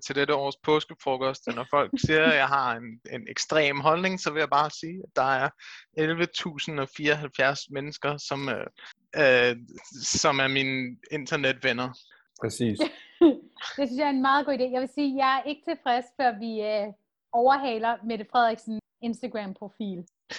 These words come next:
Speaker 3: Jeg har
Speaker 2: Mhm.
Speaker 3: lige opdaget, at hun er den tolvte mest fulgte profil i Danmark. Hun ligger lige over Linse Kessler, så jeg overvejer også lidt, om jeg skal kaste mig ud i et nyt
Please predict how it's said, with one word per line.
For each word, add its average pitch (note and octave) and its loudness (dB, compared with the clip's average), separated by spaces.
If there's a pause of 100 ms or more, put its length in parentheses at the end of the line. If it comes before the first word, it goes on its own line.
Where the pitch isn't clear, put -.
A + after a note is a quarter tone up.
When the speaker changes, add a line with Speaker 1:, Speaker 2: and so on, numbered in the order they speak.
(100)
Speaker 3:
Jeg B3+ 2
har D4+ 8
Speaker 2:
Mhm. - -10 (100)
Speaker 3:
lige E4+ 0 (160)
opdaget, C4+ 4 (100)
at B3 0
hun C4+ 0
er C#4 4
den C4 -2 (340)
tolvte D4 2
mest C4 -4 (160)
fulgte B3+ -2 (380)
profil C4 -2
i B3+ -2
Danmark. G#3+ -2 (440)
Hun D#4 6
ligger D4 6
lige F4 4
over D4+ 8
Linse A#3+ -2
Kessler, C4+ -2 (160)
så - -4
jeg C4 4
overvejer C#4 6
også C#4 0
lidt, D4 -2
om C4 -4 (380)
jeg B3 6
skal A#3+ 0 (100)
kaste A3 -8
mig C4+ -6
ud C#4 -2
i C4 -2
et A3 -4
nyt C#4 0